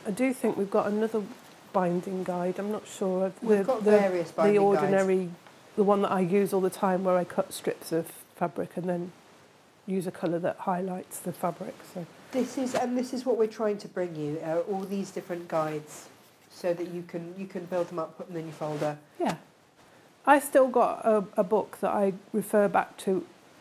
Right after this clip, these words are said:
Speaker 1: quite often when there's something that I'm trying to work out and I can't quite remember. There's always that one book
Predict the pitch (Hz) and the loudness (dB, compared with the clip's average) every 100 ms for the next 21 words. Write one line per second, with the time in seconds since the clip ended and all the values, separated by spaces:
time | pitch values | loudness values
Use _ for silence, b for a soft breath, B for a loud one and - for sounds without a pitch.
0 | - - - 233 208 196 - - 180 165 | -20 -18 4 6 6 2 -2 -4 -6 -6
1 | - - 202 190 190 - 202 196 185 180 | -16 -4 2 2 0 -2 -2 0 -2 -2
2 | 190 180 233 220 - 175 175 180 185 180 | -4 0 2 2 0 0 0 -4 -4 -6
3 | - 185 180 185 175 175 180 165 180 - | -2 -2 0 2 2 2 -2 -2 -4 -8
4 | - _ _ _ _ _ _ _ _ - | -16 _ _ _ _ _ _ _ _ -6
5 | 202 214 240 254 240 220 226 240 226 208 | 0 4 6 6 6 6 4 6 6 6
6 | 180 - | 6 2